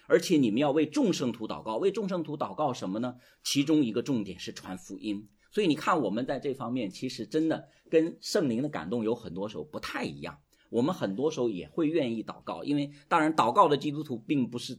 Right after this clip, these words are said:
特别多，有些基督徒不太喜欢祷告，或者不，不明白该怎么祷告。但是我们祷告的时候呢，经常我们祷告的重点呢，为传福音祷告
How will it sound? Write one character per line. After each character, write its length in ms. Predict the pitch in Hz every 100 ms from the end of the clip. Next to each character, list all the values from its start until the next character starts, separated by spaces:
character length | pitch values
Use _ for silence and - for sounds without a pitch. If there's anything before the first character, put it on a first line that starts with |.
| -
特 420 | - - 185 113
别 200 | - 85
多， 260 | 101 92 -
有 140 | 101
些 140 | 107 127
基 120 | 139
督 120 | 143
徒 260 | 127 107 104 - _ _ -
不 60 | 127
太 240 | - 151
喜 180 | 120 95
欢 180 | 95 104
祷 160 | 71
告， 160 | 67 95
或 140 | 135
者 80 | 104
不， 340 | 90 101 110 - _
不 100 | 196
明 220 | 117 123
白 160 | 87 80
该 160 | 101
怎 140 | 98 76
么 80 | 73
祷 160 | - -
告。 160 | - - _ _
但 140 | 196 190
是 100 | 180
我 140 | 110
们 160 | 117 -
祷 180 | 92
告 220 | - 156 113
的 60 |
时 40 | 120
候 80 | 113
呢， 140 | 113
经 240 | - 165
常 180 | 160 107
我 120 | 101
们 120 | 82 117
祷 160 | - 76
告 120 | 107
的 60 |
重 240 | 101 123 101
点 180 | 73 73
呢， 140 | 87 - _ _ _ _ _
为 200 | 180 147
传 360 | - - 92 123
福 120 | -
音 220 | 165 175
祷 180 | - 78
告 300 | 117 92